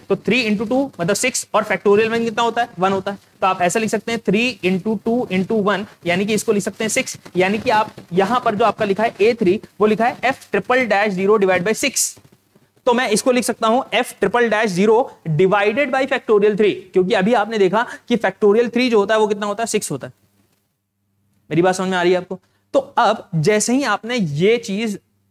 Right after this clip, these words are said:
समझ ली कि, अ, सिक्स जो होता है वो factorial three होता है, टू जो होता है वो factorial टू होता है, ठीक है, और, अ, वन जो होता है वो factorial वन होता है। तो आप देखिए यहां पर एक पैटर्न आपको बनता हुआ दिख रहा है। अगर आपको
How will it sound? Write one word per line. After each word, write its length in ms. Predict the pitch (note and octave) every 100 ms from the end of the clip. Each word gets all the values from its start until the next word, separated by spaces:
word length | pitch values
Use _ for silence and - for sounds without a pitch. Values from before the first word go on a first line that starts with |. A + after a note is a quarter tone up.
| -
समझ 340 | - F#3+ A#3+
ली 160 | F#3+ D3+ G3 _ _ _ -
कि, 60 | A#3 - -
अ, 100 | E3+
सिक्स 340 | E3+ - B3+ G3
जो 140 | G#3+
होता 200 | G3+ G3
है 80 | G3+
वो 60 | A3
factorial 440 | G3 - E3 E3+
three 160 | E3 G3
होता 260 | F3 F3
है, 100 | F3+ - - -
टू 160 | C4
जो 120 | A#3+
होता 200 | A3 G#3
है 100 | G#3+
वो 60 | A3
factorial 480 | A3 F3+ E3 E3+ E3+
टू 140 | G#3
होता 260 | F#3+ F#3+ F3
है, 120 | F3+ _ _ -
ठीक 140 | D#3
है, 120 | A#3+ B3+ - -
और, 280 | G#3 F3+ A#3+ - _ _ -
अ, 100 | E3+
वन 280 | D3+ G#3 C4
जो 100 | B3+
होता 200 | A3+ A3+
है 60 | A#3+
वो 60 |
factorial 520 | A3 G3+ F#3 F3+ B3+
वन 180 | G3 F#3+
होता 240 | G3 F#3+ F#3+
है। 100 | G3 - -
तो 60 |
आप 60 | A3
देखिए 280 | F#3+ A3 C#4
यहां 240 | G#3 F#3+ A3
पर 100 | B3
एक 80 | -
पैटर्न 300 | E3+ E3+ A3+
आपको 200 | G#3 A#3
बनता 240 | G3+ F#3
हुआ 100 | G#3+
दिख 140 | F#3 E3+
रहा 100 | F#3+
है। 80 | A3+ -
अगर 160 | D3+ F#3
आपको 300 | G#3+ G#3+ B3